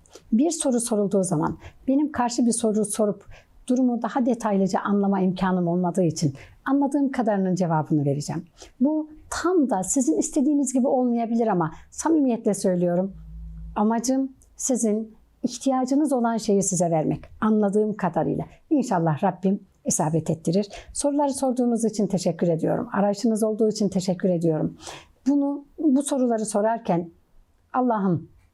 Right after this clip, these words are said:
bizim daha iyi bir durumda olabilmemiz için ne yapmam gerekiyorsa bana onu ilham etmeni, senden niyaz ediyorum demenizi tavsiye ediyorum. Ya Rabbi bu duruma gelmede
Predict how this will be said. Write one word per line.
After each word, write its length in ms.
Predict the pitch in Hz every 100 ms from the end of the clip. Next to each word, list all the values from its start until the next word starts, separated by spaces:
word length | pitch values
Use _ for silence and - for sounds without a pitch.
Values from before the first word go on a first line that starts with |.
| _ _ - - - _ - 262 -
bizim 680 | 220 240 285 285 285 311 - _
daha 240 | 240 - 294
iyi 220 | 269 254
bir 80 | 233
durumda 300 | 240 226 240
olabilmemiz 580 | 226 196 196 202 208 190
için 420 | 180 147 185 226
ne 100 | 311
yapmam 400 | 311 - 233 208
gerekiyorsa 560 | 208 196 220 202 185
bana 240 | 196 240 -
onu 120 | 226
ilham 400 | 247 208 220 226
etmeni, 340 | 202 208 190
senden 500 | 185 - 220 220 226
niyaz 260 | 220 226 226
ediyorum 400 | 226 208 196 185
demenizi 460 | 185 180 180 170 175
tavsiye 380 | 165 160 175
ediyorum. 300 | 165 170 165 - - - -
Ya 180 | 233 262
Rabbi 320 | 254 254 220
bu 120 | 277
duruma 240 | 285 240 208
gelmede 580 | 202 196 190 185 180